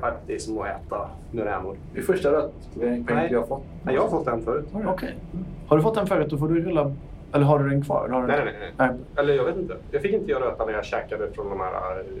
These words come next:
Speaker 1: eh, som var i landhajen.
Speaker 3: För sex miljarder avsnitt
Speaker 1: Mm,
Speaker 3: sen.
Speaker 1: det var några
Speaker 3: Det fick du
Speaker 1: avsnitt.
Speaker 3: säkert. Men det, om du har suddat ut det nu så är det borta. Men, eh,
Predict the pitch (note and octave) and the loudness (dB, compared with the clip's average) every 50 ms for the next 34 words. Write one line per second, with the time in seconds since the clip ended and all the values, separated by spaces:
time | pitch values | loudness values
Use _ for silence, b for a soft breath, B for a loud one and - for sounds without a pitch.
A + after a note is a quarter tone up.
0 | - - - - - - G2 G2+ G2 - - - A2+ G#2+ G#2 F#2+ G2+ G2+ G2+ G2 | -12 -12 -14 -14 -16 -14 -12 -12 -12 -12 -10 -8 -8 -8 -6 -2 0 0 0 0
1 | F#2 F2+ F#2+ G2 - A2+ G2+ F2+ F2 F#2+ F#2+ G2+ G2 - - - - - - - | -2 -4 -6 -4 -2 -2 -2 -2 -2 -4 -4 -4 -4 -6 -10 -14 -16 -16 -16 -16
2 | - - - - - - - - - - - - C3 C3 C#3+ C3+ C3+ - - C#3 | -16 -14 -16 -16 -16 -16 -16 -16 -10 2 4 4 4 4 2 0 0 0 0 2
3 | C3+ B2+ B2 A#2 A2+ A2+ A#2 A#2 A#2 - - G#2+ A#2 B2 C3 B2+ C3+ C3 A2+ A2 | 2 4 4 4 4 4 2 0 0 0 0 0 0 0 0 -2 -2 -2 -2 -2
4 | - C3 B2+ B2+ - A2 G#2+ G#2+ G2+ G2+ A#2 C3 C3 C3+ A#2 A#2 G#2+ A#2 A2+ A2 | 0 2 4 4 4 2 2 0 0 0 0 2 0 0 0 0 0 -2 0 -2
5 | A2+ A#2+ C#3 D3 D3 D3 D3 D3 D3 C#3+ C#3+ C#3+ C#3+ C#3 - D3 C#3+ C#3+ C#3+ C#3+ | 2 2 4 4 6 6 6 6 6 6 4 4 4 4 2 2 2 2 2 0
6 | A#2+ A#2 A2+ G#2+ G#2+ - A2 G#2+ G#2+ G#2+ - - - - D3 F3 F#3+ G3 G3 G3 | 0 0 -2 -2 -2 -2 0 0 0 0 -2 -6 -2 2 6 6 6 8 8 8
7 | F#3+ F#3 F#3 | 8 10 8